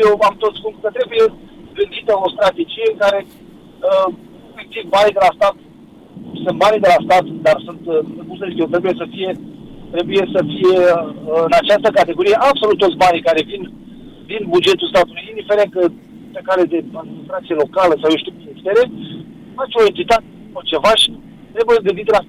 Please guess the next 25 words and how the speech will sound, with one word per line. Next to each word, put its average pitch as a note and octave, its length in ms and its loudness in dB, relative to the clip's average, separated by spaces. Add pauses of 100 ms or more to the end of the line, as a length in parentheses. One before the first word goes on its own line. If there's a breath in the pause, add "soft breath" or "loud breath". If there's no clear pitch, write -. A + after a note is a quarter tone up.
(380)
că G3+ 60 -4 (180)
statul A3+ 280 0
să F#3+ 60 -18 (340)
fondul F#3+ 240 -8
de D#3+ 100 6
împrumut, - 340 -16 (280)
aparent, - 340 -2 (600)
și - 160 -18
nu, D4+ 60 0 (440)
uh, - 120 -4 (560)
inventivitatea G3+ 680 0 (100)
fiecărui, - 440 -16 (2000)
uh, - 140 -20
primar, - 300 0 (720)
ministru, G3+ 280 -20 (120)
statul, - 260 -12 (260)
deci, - 180 -8 (180)
deci - 180 -20
nu - 60 -6 (100)
chiar A#3 140 0 (640)
are G#3 180 -2
voie F#3+ 200 4
să, F3 80 2 (560)
cine A3+ 260 -6
nu, B3 60 2